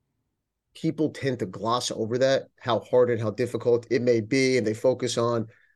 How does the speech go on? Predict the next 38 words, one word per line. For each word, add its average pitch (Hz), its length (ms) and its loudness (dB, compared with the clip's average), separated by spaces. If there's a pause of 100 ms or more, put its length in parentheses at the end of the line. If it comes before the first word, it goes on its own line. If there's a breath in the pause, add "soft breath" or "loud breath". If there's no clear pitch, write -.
(160)
life 139 260 2
after 139 300 0
divorce 127 640 2
and 104 160 -2 (460 soft breath)
getting 151 240 2
back 143 260 0
out 131 220 -2
there 127 360 4
and 110 80 -4
how 117 180 -2
wonderful 131 500 0
things 135 260 -2
are 123 60 -4
gonna 117 140 -4
be? 151 180 2
Do 117 140 -8
you 131 80 -6
think 247 220 0
people 190 460 0 (300)
don't 160 240 2
take 143 260 -4
the - 100 -12
time 120 680 -4 (300)
just 156 200 0
initially 135 680 0 (240)
to - 120 -6
allow 101 480 -2
themselves 135 920 0 (300)
to 110 180 -6
accept - 520 -2
that 143 160 4
it's 147 140 2
hard 151 400 2
and 117 120 -6
to 110 80 -8
take 117 260 -6
that 127 160 2
moment 123 500 2